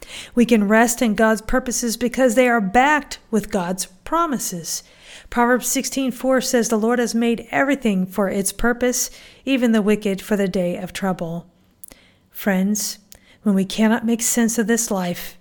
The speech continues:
this world, or our plans, it is when we trust that God is well able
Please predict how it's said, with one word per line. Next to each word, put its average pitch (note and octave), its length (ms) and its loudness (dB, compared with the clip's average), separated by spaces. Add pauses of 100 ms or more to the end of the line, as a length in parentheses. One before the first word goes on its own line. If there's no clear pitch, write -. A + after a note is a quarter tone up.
this A#3+ 240 2
world, G3 420 0 (260)
or A3+ 180 2
our G#3 200 2
plans, G3 640 -2 (280)
it A3 100 2
is G#3+ 120 2
when G#3+ 140 2
we G#3+ 120 2
trust C4 500 -2
that G3+ 180 -2
God A3+ 240 2
is G3 180 -2
well A3+ 360 2
able G#3 480 -2